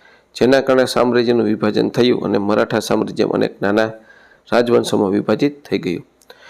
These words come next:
તો મિત્રો, આ તો આપણું ધોરણ આઠ વિષય સામાજિક વિજ્ઞાનની સ્વ અધ્યયન પોથીના પાઠનું સંપૂર્ણ સોલ્યુશન જોયું.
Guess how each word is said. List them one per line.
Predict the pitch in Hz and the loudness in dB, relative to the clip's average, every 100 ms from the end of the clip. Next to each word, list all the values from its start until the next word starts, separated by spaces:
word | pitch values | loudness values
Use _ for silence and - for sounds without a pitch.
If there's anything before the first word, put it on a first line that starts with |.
| - _ | -20 _
તો | 123 | 0
મિત્રો, | 131 131 127 | 0 2 0
આ | - 123 127 | 2 2 2
તો | 123 123 | 2 -2
આપણું | 120 123 123 120 - - _ _ _ _ _ _ - - 104 | 0 2 2 2 -2 -18 _ _ _ _ _ _ -20 -14 0
ધોરણ | 110 113 | 2 2
આઠ | - 120 127 - - | 2 0 0 -4 -6
વિષય | 110 - 107 | -4 0 0
સામાજિક | 107 110 113 104 - | 0 0 0 -2 -2
વિજ્ઞાનની | 107 113 120 - 110 110 | -2 2 2 0 -4 -2
સ્વ | 107 113 | 0 0
અધ્યયન | 107 110 | 0 -2
પોથીના | - 101 101 104 | -2 -4 -2 -2
પાઠનું | 113 107 - 107 | -2 -2 -4 -6
સંપૂર્ણ | - 98 110 117 | -4 -4 0 0
સોલ્યુશન | 117 120 123 - 117 | 0 -2 0 0 -2
જોયું. | 123 | 0